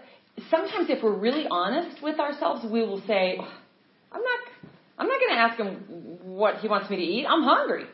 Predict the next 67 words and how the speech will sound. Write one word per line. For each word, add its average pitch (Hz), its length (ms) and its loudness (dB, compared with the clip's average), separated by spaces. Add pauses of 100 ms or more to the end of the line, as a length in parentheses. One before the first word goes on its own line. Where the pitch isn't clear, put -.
(100)
I'm 339 140 0
just - 140 -6
gonna 247 140 4
eat. 392 280 2 (320)
I 208 140 6
know 480 180 4
what 240 140 8
I 180 160 2
need." 170 420 -2 (600)
Have 220 120 -6
you 226 120 2
ever 349 180 0
applied 202 520 -4
that 262 300 -2 (220)
to - 120 -2
other 214 240 2
areas 226 320 -2
of 185 200 2
your 165 80 -4
life? 160 280 -2 (680)
"Well, 247 100 -2
I, 285 300 2
I - 20 2
know 440 240 2
the, 240 140 -2
I 285 100 2
know 466 260 2
the - 60 -4
Christian 226 300 0
life. 190 160 2
I 349 60 4
know 453 80 -2
what 523 120 2
the 370 80 0
Word 208 160 4
of - 80 -6
God 147 300 2
says. 170 200 4
I 285 60 -2
mean, 285 140 -2
I 294 80 0
know 311 240 6
what 381 120 4
I'm 294 120 0
supposed 214 300 0
to 269 60 -6
do. 427 280 4
So, 208 80 2
I 190 100 2
mean, 254 180 -2
I 202 140 -2
don't, 214 240 0
I 240 60 0
don't 294 100 2
need 311 140 -2
to - 120 -2
ask 311 300 0
him 240 100 -2
that 208 140 0
because 185 180 -4
I 160 100 -4
know 196 200 2
what 202 80 2
I'm 180 120 -4
supposed 147 200 -6
to 160 60 -10
do." 147 160 -2